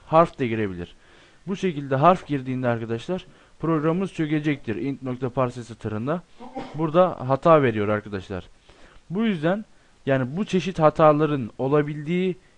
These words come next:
yerleri öğrendikten sonra buraya try catch finally bloğu ile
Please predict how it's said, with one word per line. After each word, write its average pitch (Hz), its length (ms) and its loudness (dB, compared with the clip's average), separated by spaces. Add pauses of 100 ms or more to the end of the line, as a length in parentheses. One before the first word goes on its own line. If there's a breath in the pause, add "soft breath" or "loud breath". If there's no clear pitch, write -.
yerleri 135 520 2
öğrendikten 156 640 2
sonra 165 380 -2 (580 soft breath)
buraya 190 300 4
try 175 360 4
catch 190 240 -4
finally 160 640 0
bloğu 147 320 0
ile 135 320 0